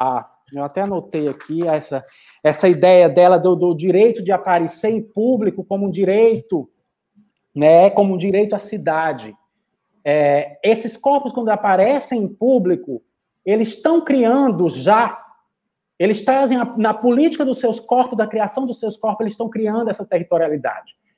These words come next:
que é totalmente dire-, ligada à política de, da sua existência na cidade.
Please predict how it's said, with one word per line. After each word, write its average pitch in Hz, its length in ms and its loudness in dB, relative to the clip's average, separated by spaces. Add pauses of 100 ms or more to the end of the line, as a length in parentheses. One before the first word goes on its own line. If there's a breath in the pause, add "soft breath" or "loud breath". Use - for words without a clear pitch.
(140)
que 208 100 4
é - 260 -4
totalmente 254 580 4
dire-, 226 200 4 (180)
ligada 185 840 2 (300 loud breath)
à 185 120 0
política 247 1300 0 (420)
de, 196 280 2
da 190 160 2
sua 208 220 -4
existência 196 680 -6
na 185 140 -8
cidade. 123 720 -8